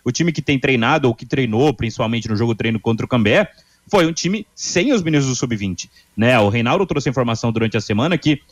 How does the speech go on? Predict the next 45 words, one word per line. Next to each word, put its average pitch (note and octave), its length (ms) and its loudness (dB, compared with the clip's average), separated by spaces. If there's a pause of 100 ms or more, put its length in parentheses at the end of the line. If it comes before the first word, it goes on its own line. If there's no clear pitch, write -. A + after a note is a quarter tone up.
(180)
só G#3 200 2
dois E3+ 400 2
garotos C3+ 320 0
do B2 80 -6
sub-vinte B2+ 480 -2
foram D3+ 200 0
titulares F3 540 0
nesse D#3 160 -4
jogo F#3+ 160 0
treino, D#3+ 320 -2 (300)
né? C3 100 2
Que - 80 -4
foram A#2 200 2
o - 20 2
Neneca B2 420 2
no D#3 100 -2
gol F3 320 2 (320)
e A3 80 -4
o G3 80 2
Vitor E3 320 -2
Hugo D3+ 220 0
jogando E3 340 -2
como F#3+ 160 -2
segundo E3+ 280 -4
volante. E3 420 0 (240)
O A#2+ 80 -2
restante F3 560 0
foram A3 220 -2
todos F3 440 2
os A3+ 120 -8
reforços, F3+ 680 -2 (260)
né? B2 140 2
Ou E3 100 4
seja, A#2 340 0
o - 40 2
Emerson D3 340 -2
Ávila D#3 240 0
não A#3 200 -2
conta A#3 340 0
com D#3+ 140 -2
o D3 60 2
time D3 200 -2
sem C#3 220 -2
eles. G#2 180 -2
Então, D#3+ 340 -2